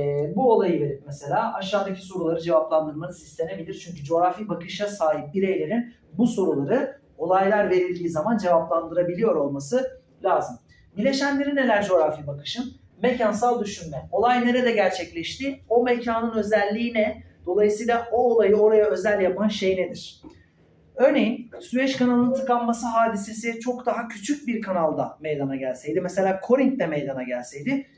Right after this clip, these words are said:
hiç kimsenin haberi bile olmayacaktı. Yunanistan'da var olan küçücük muncuk bir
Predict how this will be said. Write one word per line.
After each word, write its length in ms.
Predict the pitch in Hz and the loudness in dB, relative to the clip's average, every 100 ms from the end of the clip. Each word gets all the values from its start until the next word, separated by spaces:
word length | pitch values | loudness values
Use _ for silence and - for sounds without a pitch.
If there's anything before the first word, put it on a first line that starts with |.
| _ | _
hiç 220 | - 254 | -12 -8
kimsenin 340 | - 247 220 226 | -2 -2 0 0
haberi 360 | 214 202 196 | 2 2 2
bile 120 | 202 208 | 0 0
olmayacaktı. 520 | 151 139 - - 170 | 0 -4 -8 -14 -6
Yunanistan'da 800 | 208 240 226 202 180 160 - - | -2 -2 -2 -2 0 -2 -4 2
var 160 | 208 185 | 4 4
olan 300 | 151 196 - - _ _ | 2 -2 -6 -18 _ _
küçücük 420 | - - 208 196 | -2 0 0 2
muncuk 400 | 233 254 196 - | 4 6 4 2
bir 380 | 233 254 - _ | -2 -4 -8 _